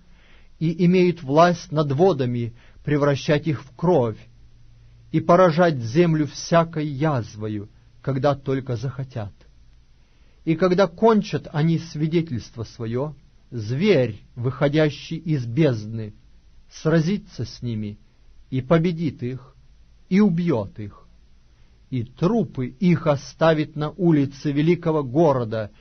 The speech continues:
который духовно называется Содом и Египет,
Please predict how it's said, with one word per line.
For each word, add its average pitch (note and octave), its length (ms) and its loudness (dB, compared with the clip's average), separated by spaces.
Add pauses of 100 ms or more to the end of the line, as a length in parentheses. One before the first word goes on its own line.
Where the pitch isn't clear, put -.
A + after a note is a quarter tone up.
(300)
который D3 400 -2
духовно B2+ 800 2
называется C3+ 1000 -2
Содом C#3+ 760 -2 (480)
и D#3 60 -2
Египет, D#3+ 580 0